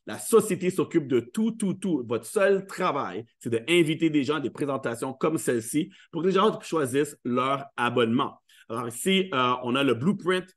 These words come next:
pour ceux qui veulent vraiment faire de l'argent. Alors moi, je vous suggère de prendre le Platinum parce que de toute façon, vous allez l'avoir gratuit.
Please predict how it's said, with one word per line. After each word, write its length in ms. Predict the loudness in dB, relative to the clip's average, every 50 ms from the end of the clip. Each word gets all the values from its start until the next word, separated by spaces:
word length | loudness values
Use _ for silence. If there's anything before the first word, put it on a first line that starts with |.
| _ _ _
pour 160 | -10 -8 -6 -2
ceux 100 | -2 -2
qui 100 | -2 0
veulent 120 | -2 -2
vraiment 240 | -2 -2 -4 -4 -4
faire 180 | -4 -4 -2
de 80 | -2 0
l'argent. 500 | 0 -2 -2 -4 -4 -2 -2 -2 -2 -2 -6 -12 _ _ _ _ -8
Alors 140 | -6 -4 -2
moi, 80 | -2 -2
je 60 | -4
vous 60 | -4
suggère 300 | -6 -6 -2 -2 -2 -2
de 80 | -2 -4
prendre 240 | -4 -6 -4 -4
le 120 | -4 -4 -2
Platinum 640 | -2 -2 -2 0 -2 -2 -2 0 0 0 0 -2 -6
parce 100 | -8 -8
que 60 | -8
de 100 | -8 -8
toute 260 | -4 -2 -2 -2 -2
façon, 540 | -4 -4 -4 -4 -4 -4 -6 -6 -6 -6 -8
vous 80 | -6 -2
allez 120 | -2 -2
l'avoir 400 | -2 -2 -4 -4 -4 -6 -8 -10
gratuit. 800 | -12 -12 -12 -10 -10 -12 -8 -6 -4 -4 -2 -2 -4 -4 -6 -8